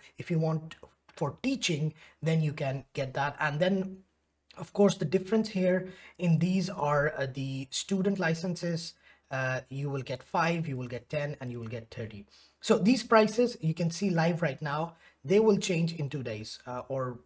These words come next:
one day and nine hours. So make sure you pre-order now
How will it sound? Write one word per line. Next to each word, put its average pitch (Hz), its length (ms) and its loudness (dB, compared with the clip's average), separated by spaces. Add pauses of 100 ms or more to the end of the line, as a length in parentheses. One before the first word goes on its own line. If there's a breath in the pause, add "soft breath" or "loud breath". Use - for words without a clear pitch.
one 139 300 -6
day 131 340 -4
and 120 260 -4
nine 127 200 -6
hours. 107 420 -8 (280 loud breath)
So 147 540 0
make 180 240 0
sure 190 380 4
you 131 520 -4
pre-order 147 540 -2
now 131 460 -2